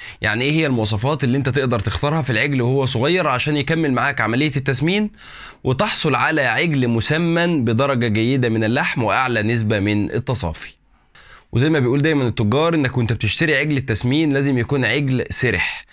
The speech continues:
سرح يعني جسمه طويل ومفرود، وكمان يكون صاحب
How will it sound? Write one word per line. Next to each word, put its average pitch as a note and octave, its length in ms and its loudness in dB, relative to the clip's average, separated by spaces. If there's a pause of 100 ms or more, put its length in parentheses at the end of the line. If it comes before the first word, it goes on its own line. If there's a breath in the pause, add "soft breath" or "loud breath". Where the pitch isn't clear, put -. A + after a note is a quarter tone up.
(260 loud breath)
سرح G3+ 340 0
يعني B2+ 260 0
جسمه D#3+ 440 0
طويل C#3+ 440 2
ومفرود، G#2+ 540 0 (300 loud breath)
وكمان C3 320 2
يكون D#3 480 2
صاحب C#3+ 420 0